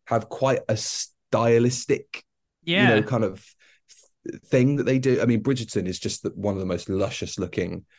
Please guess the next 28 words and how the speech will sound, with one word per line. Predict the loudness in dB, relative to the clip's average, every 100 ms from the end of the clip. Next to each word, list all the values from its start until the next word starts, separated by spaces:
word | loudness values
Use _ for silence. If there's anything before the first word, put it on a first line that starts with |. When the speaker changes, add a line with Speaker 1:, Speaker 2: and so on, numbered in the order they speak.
| _ _
Speaker 2:
Mm. | -2
Speaker 1:
T | 0 0
V | -2
shows | -2 -2 -2 -4 -8 -12 _ -2
ever. | 0 -2 -4 -10 _ _ _
Um, | 0
Speaker 2:
Yeah. | 2 2 0
Speaker 1:
but | 0
it's | 2
also | 0 0
sort | 0 2 2
of | 0
dreamy, | 0 2 2 2 0 -2 -2
and, | -2 -2 0
you | 0
know, | -2
Parks | -2 -2 -2 -4
and | -4
Rec | -4 -4
has | -4 -2
sort | -4
of | -2
flights | -4 -4 -4
of | -6
fancy | -6 -6 -8
sometimes. | -6 -6 -4 -6 -4
So, | -2 -2
Speaker 2:
Yeah. | -2 -4